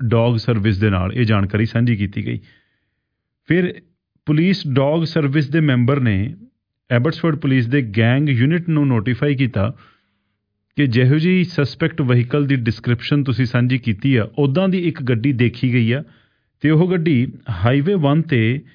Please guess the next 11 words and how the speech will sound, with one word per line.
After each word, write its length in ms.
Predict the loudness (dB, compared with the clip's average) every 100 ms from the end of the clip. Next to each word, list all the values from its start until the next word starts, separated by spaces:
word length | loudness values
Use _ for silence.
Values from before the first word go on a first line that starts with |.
| _ _ _ -2
ਈਸਟ 300 | 0 0 -2
ਦੀ 140 | -2
ਦਿਸ਼ਾ 340 | 0 0 0 0
ਦੇ 120 | 0
ਵਿੱਚ 160 | 0 2
ਜਾ 180 | 0
ਰਹੀ 160 | 2 0
ਸੀ 160 | 0 -2
ਤੇ 100 | 0
ਉਹਨੂੰ 240 | 0 0
ਵਾਟਕਾਮ 680 | 0 -2 -2 -2 -2 -2